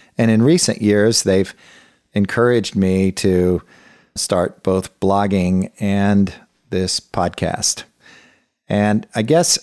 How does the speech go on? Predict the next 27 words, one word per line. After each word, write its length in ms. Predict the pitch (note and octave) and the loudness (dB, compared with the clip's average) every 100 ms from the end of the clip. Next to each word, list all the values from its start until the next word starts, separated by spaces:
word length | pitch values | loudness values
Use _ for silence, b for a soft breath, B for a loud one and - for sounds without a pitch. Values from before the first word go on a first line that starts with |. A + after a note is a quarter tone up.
| - | -4
if 160 | G#2 | -2
I 100 | G#2+ | -2
had 320 | F#2 B2 C3+ - | 0 0 -2 0
to 320 | A#2+ G2+ - | 0 0 -2
identify 880 | F#2+ G2+ A2+ A#2+ - F#2 F#2 F#2 E2+ - b b b _ - | -4 0 0 0 0 0 2 0 -2 -8 b b b _ -6
the 80 | - | -2
secret 420 | C#3+ C3 A#2 - | 0 0 0 0
sauce 360 | A2+ A2 G#2+ | 0 2 0
to 120 | - F#2+ | -2 -2
the 100 | F2+ | -2
classroom 840 | A2 A2+ A#2+ - F2 F2+ F2+ F2+ - _ | 0 0 0 -2 -4 -2 -2 -2 -6 _
environment 720 | G#2 F#2+ G2+ G#2+ G2+ F#2 F#2 - _ - | 0 0 2 2 2 0 -2 -8 _ -6
that 360 | F#2+ F#2 F#2 - b b b b | -2 -2 -4 -10 b b b b
I'm 200 | F#2 F#2+ | -4 -2
blessed 420 | F2+ G2 A2 - - | 0 0 0 -2 -2
to 80 | |
have 220 | F2+ F#2+ G2 | -2 -2 0
been 200 | F#2+ F2 | 0 0
part 320 | - C3 G#2+ | -2 -2 0
of 400 | F2 F2 F2+ - G#3 | -2 -4 -6 -12 -6
and 200 | F2 - | -6 -6
still 400 | - G2+ F#2 - | -2 0 0 -2
am 280 | A2 A2+ G#2+ | 0 0 0
part 280 | F2+ F2 | -2 -2
of, 320 | F2 F2 F2 - B B B B - | -2 -4 -6 -12 B B B B -2
is 220 | A#2 A2 | 0 2
that 340 | A#2+ A2+ A2+ | 2 2 0